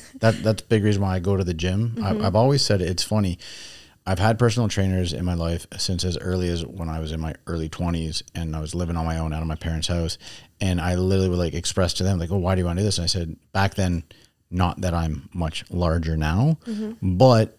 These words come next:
Speaker 2: you know, the little, the little belly,
Speaker 1: We
Speaker 2: the
Speaker 1: love the
Speaker 2: little
Speaker 1: little
Speaker 2: belly that
Speaker 1: parts,
Speaker 2: came
Speaker 1: though.
Speaker 2: along after I was about twenty-seven, I always said to them, like, m-, I compared myself to my father. Like, genetically, we're very, very similar.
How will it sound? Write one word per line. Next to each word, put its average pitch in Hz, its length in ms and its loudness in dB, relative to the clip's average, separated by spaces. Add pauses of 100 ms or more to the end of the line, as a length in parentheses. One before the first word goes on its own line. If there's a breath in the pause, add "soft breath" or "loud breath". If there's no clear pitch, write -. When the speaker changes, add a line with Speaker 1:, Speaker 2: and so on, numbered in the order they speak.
(220)
Speaker 2:
you 113 120 0
know, 95 180 0
the 92 80 0
little, 98 380 2 (120)
the 110 120 4
little 127 220 6
belly, 139 420 8
Speaker 1:
We 156 120 2
Speaker 2:
the - 20 -4
Speaker 1:
love 240 40 -6
the 131 100 2
Speaker 2:
little 135 160 4
Speaker 1:
little 139 120 2
Speaker 2:
belly 123 220 6
that 113 140 6
Speaker 1:
parts, - 60 -2
Speaker 2:
came 113 200 8
Speaker 1:
though. 113 60 8
Speaker 2:
along 101 440 6
after 95 280 0
I 95 40 2
was 95 100 2
about 92 160 0
twenty-seven, 101 600 2 (480 loud breath)
I 107 100 6
always 110 240 8
said 127 120 6
to 143 80 6
them, 104 160 4
like, 87 260 0
m-, 101 160 -2
I 92 300 -4
compared 98 320 2
myself 90 280 0
to - 80 -6
my 80 100 -2
father. 104 440 2
Like, - 180 -8
genetically, 123 440 4
we're 85 160 0
very, 85 220 2
very 80 180 0
similar. 110 360 2